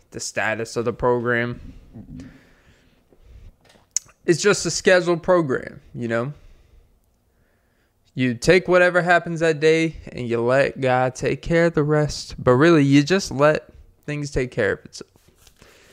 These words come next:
All you can do is press, you know, and, you know, this is just going across all boards. It doesn't have to be about this. All you can do is wake up, press record, and live with what happens,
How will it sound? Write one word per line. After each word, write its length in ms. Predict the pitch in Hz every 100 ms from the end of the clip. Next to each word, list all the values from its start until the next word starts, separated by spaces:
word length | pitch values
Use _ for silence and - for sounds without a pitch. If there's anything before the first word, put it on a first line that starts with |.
| _ - _ _ _
All 180 | 131 175
you 160 | 190
can 160 | 180 175
do 220 | 170 180
is 160 | 147 - _ _ _ _
press, 300 | - 208 - - -
you 180 | 160 151
know, 220 | 123 120 - -
and, 420 | - 240 151 135
you 120 | 165
know, 120 | 143 131
this 240 | 156 156
is 260 | 135 120 - _ _ _ _ _ 226
just 220 | 214 -
going 200 | 160 139
across 380 | 123 151 135 139
all 160 | 117
boards. 460 | 113 156 180 147 123
It 80 | 131
doesn't 260 | 131 143
have 140 | 117 -
to 80 |
be 140 | 117 120
about 440 | 113 135 131 -
this. 240 | - - - _ - _ _ _ - _ _ -
All 160 | 160
you 180 | 196 190
can 100 | 170
do 140 | 165
is 120 | 143 120
wake 320 | 139 151 160
up, 300 | 147 143 - - _ _ _ -
press 340 | 127 127 -
record, 640 | 135 - 135 123 120 120 - _ _ _ _ _ _ _ _ _ _ _
and 200 | - 117
live 180 | 123 135
with 180 | 131 131
what 180 | 131 127
happens, 680 | 135 131 - - - -